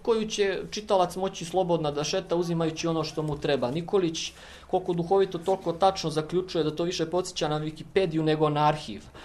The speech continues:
A kako je u svojoj prethodnoj studiji došao do saznanja da književna istorija uvijek predstavlja određenu vrstu priče, zaokružene priče koju jedan autor pravi, jel tako,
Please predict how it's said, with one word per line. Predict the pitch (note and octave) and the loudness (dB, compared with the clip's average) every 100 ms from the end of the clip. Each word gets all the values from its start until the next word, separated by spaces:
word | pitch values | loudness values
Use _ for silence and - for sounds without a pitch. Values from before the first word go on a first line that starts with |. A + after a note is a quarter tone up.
| - | -12
A | - C#3 | -6 -2
kako | D3 C#3 - D3+ | 0 0 2 4
je | C#3+ | 4
u | D3 | 0
svojoj | - E3+ F3 F3 E3 - - | -4 0 2 4 2 0 0
prethodnoj | E3 E3+ E3+ D3+ | 0 0 0 0
studiji | D3 - F3+ D#3+ D3 A#2 - - - - - | -2 -4 -4 0 -2 -2 -8 -20 -20 -18 -6
došao | C3+ D3+ D3+ E3+ C#3+ | 0 0 2 4 4
do | C3+ C#3+ B2+ - - | 4 4 4 0 -12
saznanja | - C#3+ C#3 D3 D#3+ E3 D3 B2 | -6 -4 0 2 2 2 2 2
da | B2 C3 B2 G#2+ - | 4 4 4 0 -6
književna | - D#3 E3 E3 D3 C#3 C3 B2+ | -6 -4 -2 0 0 0 -2 -2
istorija | D#3+ - E3+ C#3+ | -4 -2 0 2
uvijek | F3 D#3+ E3 | 4 2 0
predstavlja | D#3 D#3 - D3 C#3 | -2 0 0 2 4
određenu | C#3 D3 C#3 C#3+ | 2 0 -4 -2
vrstu | D3+ D#3 D3 | -2 -2 -6
priče, | - F3 D3+ - G#2 | 2 2 2 0 -4
zaokružene | A2 C3 C3 C#3 B2+ B2 | -2 -2 0 -2 -2 -2
priče | B2 D3+ D3 C3 C3 | -2 -4 -2 -4 0
koju | C3 B2 | 0 2
jedan | C3 B2+ B2 | 2 0 0
autor | C3 C3 C3 A#2 G#2+ - - - - | 0 0 -2 -6 -8 -14 -18 -14 -2
pravi, | A#2+ C3+ F3 G#3+ | 2 2 2 2
jel | E3+ | 2
tako, | E3 D3 - A#3 G#3 | 4 2 2 4 4